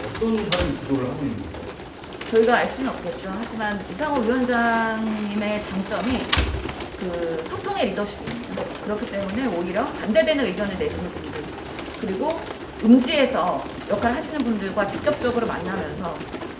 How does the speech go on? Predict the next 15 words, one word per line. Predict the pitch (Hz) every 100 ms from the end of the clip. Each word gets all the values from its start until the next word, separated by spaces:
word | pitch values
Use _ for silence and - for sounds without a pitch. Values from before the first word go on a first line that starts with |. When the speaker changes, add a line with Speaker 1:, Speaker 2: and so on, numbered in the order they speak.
| -
Speaker 2:
또 | 185 180
소주 | 185 339 302
한 | 262
잔 | 262
하시면서, | 294 - 269 233 226 196 175 - - - - -
어, | 180
허심탄회하게 | 311 381 370 330 320 269 240 226 190 170
얘기할 | 180 294 277
수 | 277 233
있는 | 202 180 156 143 - - -
기회를 | 220 226 214
만드시겠다라는 | 160 190 - 285 233 208 180 170 156
그런 | 160 160
취지라는 | - - 294 254 214 190 175
거 | 165